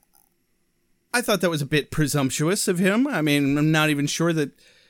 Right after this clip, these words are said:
I'm not sure Buffy's divulged that information to him, or, and I don't think he's ever spoken to Angel. And he really is only familiar with Angel insofar as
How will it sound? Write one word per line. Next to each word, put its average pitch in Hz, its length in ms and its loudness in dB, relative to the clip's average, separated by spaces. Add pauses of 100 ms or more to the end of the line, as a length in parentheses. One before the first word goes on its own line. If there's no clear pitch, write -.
(420)
I'm 156 60 2
not 147 160 -2
sure 147 160 0
Buffy's 160 500 -2
divulged 165 480 0
that 175 160 2
information 170 540 0
to 160 80 0
him, 170 440 2
or, 135 200 0
and 131 180 -2
I 143 140 0
don't 139 180 -2
think 143 160 -4
he's 120 180 -6
ever 220 200 0
spoken 120 400 -4
to 104 160 -8
Angel. 135 500 -2 (340)
And 151 120 0
he 165 100 4
really 180 520 4
is 147 340 -2
only 165 180 0
familiar 156 340 -2
with 143 160 -2
Angel 139 320 -2
insofar 135 760 0
as 110 500 -4